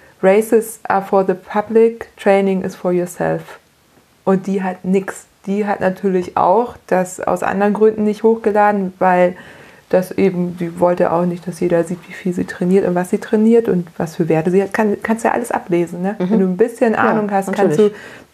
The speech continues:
Speaker 1: du, du, kannst du noch so viel auf privat stellen. Du siehst, was die Leute machen und
Speaker 2: Ja,
Speaker 1: wie schnell
Speaker 2: absolut.
Speaker 1: und
Speaker 2: Ich hab mal
Speaker 1: so
Speaker 2: an der
Speaker 1: weiter.
Speaker 2: Puls-, an der Pulskurve von einem Vereinskollegen hab ich ihm gesagt, was er für ein Rollenprogramm gefahren hat. Und das war komplett richtig. Das war schon,
Speaker 1: Ja,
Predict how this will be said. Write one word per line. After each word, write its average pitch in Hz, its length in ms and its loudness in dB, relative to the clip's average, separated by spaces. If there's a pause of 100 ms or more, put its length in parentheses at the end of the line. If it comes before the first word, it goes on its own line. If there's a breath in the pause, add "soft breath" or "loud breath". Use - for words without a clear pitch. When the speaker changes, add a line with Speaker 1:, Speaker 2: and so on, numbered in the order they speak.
(140)
Speaker 1:
du, - 100 -12
du, - 300 -6
kannst 214 240 0
du 208 40 2
noch 226 180 2
so 233 120 -4
viel 233 180 -2
auf 214 120 -2
privat 208 420 -2
stellen. 196 200 -2
Du 180 100 2
siehst, 214 360 0
was 190 180 -2
die 202 80 0
Leute 180 280 2
machen 202 380 -2
und 190 100 -4
Speaker 2:
Ja, 185 180 2 (120)
Speaker 1:
wie 190 80 -6
schnell 196 400 2
Speaker 2:
absolut. 175 300 -6
Speaker 1:
und 185 60 -16 (300 loud breath)
Speaker 2:
Ich - 80 -4
hab 208 80 2
mal 180 120 2
Speaker 1:
so 135 40 4
Speaker 2:
an 175 80 2
der 190 80 4
Speaker 1:
weiter. 185 140 0
Speaker 2:
Puls-, 220 360 0
an 175 100 0
der 170 80 4
Pulskurve 208 680 0
von 175 220 -2
einem 180 100 -4
Vereinskollegen 190 800 0
hab 180 140 -4
ich - 240 -6 (200)
ihm 170 240 0
gesagt, 170 640 0
was 170 160 0
er - 80 0
für 170 140 -2
ein 170 60 2
Rollenprogramm 165 640 0
gefahren 147 400 -2
hat. 151 200 -4 (540 soft breath)
Und 175 80 -2
das 160 180 -6
war 190 60 -2
komplett 202 420 -2
richtig. 196 300 -2
Das 139 260 0
war 196 80 0
schon, 190 180 0
Speaker 1:
Ja, 175 220 2